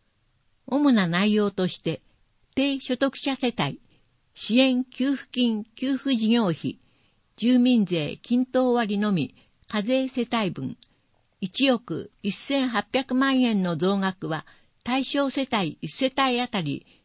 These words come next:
十万円を給付するもので、均等割のみ、課税世帯、千百八十世帯分の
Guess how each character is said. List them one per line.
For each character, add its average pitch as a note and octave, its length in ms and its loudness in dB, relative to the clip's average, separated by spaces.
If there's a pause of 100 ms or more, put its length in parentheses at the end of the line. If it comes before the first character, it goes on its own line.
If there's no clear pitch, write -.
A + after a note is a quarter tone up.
(120)
十 B3+ 220 2
万 C4 280 2
円 C4 220 2
を B3 140 0
給 A#3 200 -6
付 A#3+ 200 -2
す A3 160 -4
る G#3+ 100 2
も G3 140 0
の E3+ 140 -2
で、 C#3 180 -6 (520)
均 C4 240 2
等 C4+ 280 0
割 A#3+ 260 2
の A3+ 140 0
み、 E3 200 -2 (300)
課 A3 140 -4
税 C4 260 0
世 B3 240 -2
帯、 G3+ 260 -4 (720)
千 C4 420 0
百 A3 340 -6
八 A3+ 320 -4
十 C4+ 160 -2
世 B3+ 280 -4
帯 C#4+ 200 0
分 A3 280 0
の E3 240 -4